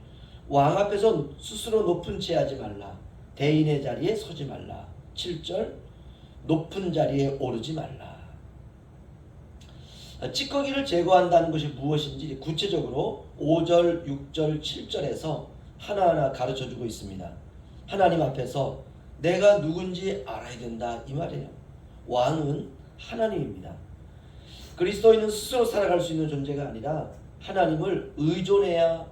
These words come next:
하는 그런 존재로 살아가야 된다는 말씀입니다. 이게 믿음이에요.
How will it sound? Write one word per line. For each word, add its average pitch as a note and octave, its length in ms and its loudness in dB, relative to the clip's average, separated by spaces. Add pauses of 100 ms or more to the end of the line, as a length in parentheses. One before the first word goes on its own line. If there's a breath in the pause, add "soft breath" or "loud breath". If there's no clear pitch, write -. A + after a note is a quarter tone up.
하는 F3 440 -6 (280)
그런 G3 340 0
존재로 C3+ 720 -2 (240 loud breath)
살아가야 D#3+ 600 -2
된다는 C3 400 -4
말씀입니다. G2 600 -12 (240 loud breath)
이게 A3+ 220 -6
믿음이에요. F3 500 -8